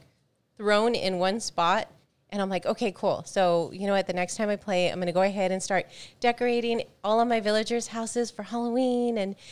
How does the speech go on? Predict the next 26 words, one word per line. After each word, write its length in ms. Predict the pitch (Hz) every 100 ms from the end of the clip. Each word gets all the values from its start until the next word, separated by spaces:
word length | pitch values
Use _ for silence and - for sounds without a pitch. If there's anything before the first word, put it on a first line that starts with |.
| - _
decorate 380 | 240 240 254 254
the 60 |
whole 240 | 202 233 -
island 360 | 214 247 247 247
and 120 | 214
make 160 | 233 233
it 60 | 220
look 180 | 220
real 140 | 214 202
cool 400 | - 277 269 262
and 120 | 214
have 120 | 208
a 60 | 185
pumpkin 460 | - 302 277 285 254
patch 340 | 254 233 233
and 80 | 220
do 80 | 240
all 120 | 233
this 160 | 226
stuff." 340 | 226 - 214 220
And 220 | 196 196 - - - -
I, 140 | 202 196 - _
I'll 80 | 202
probably 520 | 196 - 262 294 269
do 220 | 240 233 233
that 380 | 233 220 -